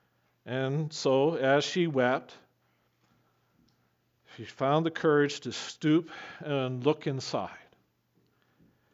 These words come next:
And when she looked inside, she saw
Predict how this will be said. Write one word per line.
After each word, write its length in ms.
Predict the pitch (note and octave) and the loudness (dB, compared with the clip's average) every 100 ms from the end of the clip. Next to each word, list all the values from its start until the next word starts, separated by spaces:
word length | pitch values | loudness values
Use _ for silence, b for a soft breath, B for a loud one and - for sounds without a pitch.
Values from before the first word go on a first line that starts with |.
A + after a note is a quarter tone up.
| _ _ _ _ _ _ _ _ _ | _ _ _ _ _ _ _ _ _
And 160 | C3 | -6
when 220 | C3+ C#3+ C#3+ | -2 0 -2
she 680 | - - G#3+ A3 G3+ F#3 F3+ | -6 -4 -2 -2 -4 -6 -2
looked 320 | E3 E3+ E3 | 2 2 0
inside, 640 | C#3 A#2+ C#3 B2 B2 B2+ | -6 -4 -2 0 0 -2
she 300 | - - F#3+ | -6 -6 -4
saw 680 | F#3 - D#3+ C#3+ C3+ C3+ | -2 2 4 4 4 0